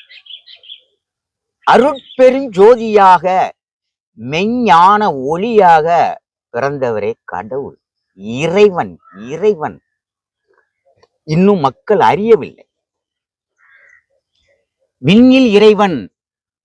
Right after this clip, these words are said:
மெஞ்ஞான ஜோதியாக பிறப்பதே உண்மை.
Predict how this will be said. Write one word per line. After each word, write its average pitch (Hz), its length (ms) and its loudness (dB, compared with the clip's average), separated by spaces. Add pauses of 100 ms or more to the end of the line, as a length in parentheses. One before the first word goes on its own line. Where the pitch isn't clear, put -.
(180)
மெஞ்ஞான 226 560 2 (180)
ஜோதியாக 190 560 4 (1080)
பிறப்பதே 175 640 0 (1040)
உண்மை. 123 340 -6